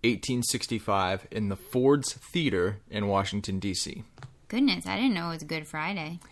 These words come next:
Speaker 1: Me neither. But other than that, you probably n-, have known all of this so far,
Speaker 2: I
Speaker 1: right?
Speaker 2: knew the Ford's Theater.
Speaker 1: Yeah.
Speaker 2: I knew it was in the theater. Yes.
Speaker 1: So he was killed by a man named, again, I'm sure you and most people have heard this name, at least in America, John Wilkes Booth.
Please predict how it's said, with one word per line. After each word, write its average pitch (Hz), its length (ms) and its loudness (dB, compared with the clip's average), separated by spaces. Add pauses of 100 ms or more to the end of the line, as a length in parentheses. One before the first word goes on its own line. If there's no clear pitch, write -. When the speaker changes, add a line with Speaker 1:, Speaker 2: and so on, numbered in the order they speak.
(140)
Speaker 1:
Me 180 140 4
neither. 180 360 0 (220)
But 165 140 4
other 185 220 8
than 156 160 4
that, 120 240 4
you 110 100 0
probably 104 300 0
n-, 92 200 -2
have 98 200 -2
known 92 420 -4 (100)
all 95 180 -2
of - 100 -8
this - 200 -4
so - 300 -4
far, - 300 -6
Speaker 2:
I 262 100 6
Speaker 1:
right? 262 140 8
Speaker 2:
knew 240 260 2
the 180 60 -8
Ford's 180 380 -2
Theater. 156 600 -2 (200)
Speaker 1:
Yeah. 160 140 -2
Speaker 2:
I - 20 -2
knew 151 180 -2
it 147 40 -4
was 151 140 -6
in 147 120 -4
the 147 80 -6
theater. 139 580 -6
Yes. - 320 -8 (140)
Speaker 1:
So - 160 -2
he 113 240 2
was 104 180 -2
killed 117 500 0 (120)
by 104 160 2
a 107 60 2
man 101 300 0
named, 98 440 -4 (260)
again, 107 360 0 (200)
I'm 107 160 -10
sure 104 380 0
you 104 240 0
and 113 100 2
most 104 220 0
people 143 220 0
have - 60 -10
heard 107 160 2
this 101 180 -2
name, 131 160 0 (240)
at 101 100 -4
least 104 220 0
in 98 60 2
America, 95 500 -2 (280)
John 101 300 2
Wilkes 92 280 -2
Booth. - 380 0